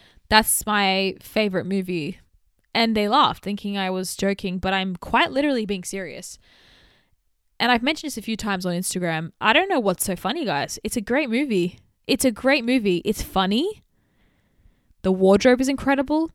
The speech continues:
The colors are poppy. It makes my brain, like, go goo goo gaga for real.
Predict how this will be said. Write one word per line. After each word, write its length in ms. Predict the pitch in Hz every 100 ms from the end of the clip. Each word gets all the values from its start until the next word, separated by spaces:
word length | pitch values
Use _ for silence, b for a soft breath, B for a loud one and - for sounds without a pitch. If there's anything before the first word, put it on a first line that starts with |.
| -
The 60 |
colors 440 | 202 - 196 220 220
are 60 |
poppy. 440 | - - - 233 214
It 60 |
makes 260 | 185 202 -
my 140 | 190
brain, 460 | 175 180 180 202 214
like, 280 | 190 165 175
go 160 | 185 175 -
goo 160 | 208
goo 180 | 180 190
gaga 440 | - 175 196 240 277
for 220 | - 196
real. 500 | 175 185 208 285 320